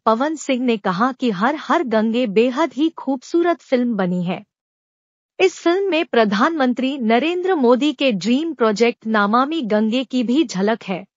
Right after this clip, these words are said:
जो हमारे देश के लिए समर्पित है। इसके ट्रेलर को पीएमओ ऑफिस भी भेजा गया है,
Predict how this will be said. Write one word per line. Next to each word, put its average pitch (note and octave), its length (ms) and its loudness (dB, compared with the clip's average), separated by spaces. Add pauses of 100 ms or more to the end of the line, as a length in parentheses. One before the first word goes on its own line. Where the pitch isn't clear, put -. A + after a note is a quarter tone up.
(220)
जो E4 160 4
हमारे C4+ 480 0
देश A3+ 340 2
के B3+ 140 -2
लिए A3 240 -2
समर्पित A3 680 -2
है। G3 180 -6 (960)
इसके F#4 360 2
ट्रेलर D#4+ 460 2
को C#4+ 220 2
पीएमओ F4 560 2
ऑफिस B3 500 2
भी B3+ 200 2
भेजा G3+ 440 2
गया E3 260 -4
है, D#3+ 260 -8